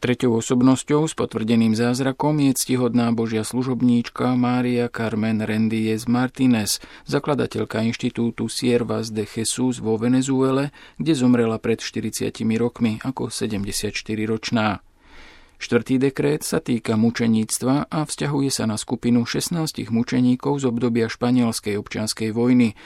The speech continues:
v rokoch tisíc deväťsto tridsaťšesť až tridsaťsedem.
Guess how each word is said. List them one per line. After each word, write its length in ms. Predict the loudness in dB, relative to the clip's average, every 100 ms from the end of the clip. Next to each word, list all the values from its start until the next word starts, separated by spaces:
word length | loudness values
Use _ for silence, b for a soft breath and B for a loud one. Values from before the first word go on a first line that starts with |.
| B B
v 60 | -2
rokoch 320 | 0 -2 -4
tisíc 320 | -6 -6 -4
deväťsto 480 | -2 -2 -4 -6 -4
tridsaťšesť 720 | -4 -4 -6 -2 -2 -2 -4
až 40 | -6
tridsaťsedem. 880 | -6 -6 -4 -4 -2 0 2 0